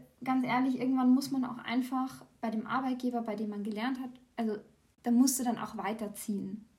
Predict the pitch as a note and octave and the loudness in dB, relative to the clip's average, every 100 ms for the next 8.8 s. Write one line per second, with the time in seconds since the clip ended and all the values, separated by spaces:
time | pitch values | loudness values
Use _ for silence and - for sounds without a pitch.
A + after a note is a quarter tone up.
0 | _ - A3+ G#3 - - - - - - | _ 0 0 0 -4 -8 -8 -10 -16 -20
1 | - - A3+ B3 B3 C#4+ D4 B3+ C4 B3 | -14 -2 4 4 4 2 0 0 2 2
2 | C4+ C#4 B3+ B3 A#3 A3+ C#4+ E4 G4 - | 2 2 4 6 4 2 0 0 0 -6
3 | - _ _ _ A#3 A3 G3+ G#3 D#4 - | -20 _ _ _ -10 -6 -6 2 4 4
4 | - - - C4+ B3 A#3+ B3 B3 A#3+ A3+ | -2 -14 -6 0 2 4 4 6 6 4
5 | A3 C#4+ C#4+ C#4 C4 B3 C4 B3 B3 A#3+ | 4 2 0 0 0 2 2 0 0 -2
6 | A3+ A3 G#3+ A3 C#4 F4+ - - - - | 0 2 2 2 0 -2 -10 -20 -20 -20
7 | - - B3 C#4+ - C4+ C4 B3 A#3+ - | -18 -2 0 0 0 2 4 4 0 -2
8 | A#3 A#3+ A#3 F3+ F#3 - - - | 0 0 -2 -8 -12 -12 -12 -10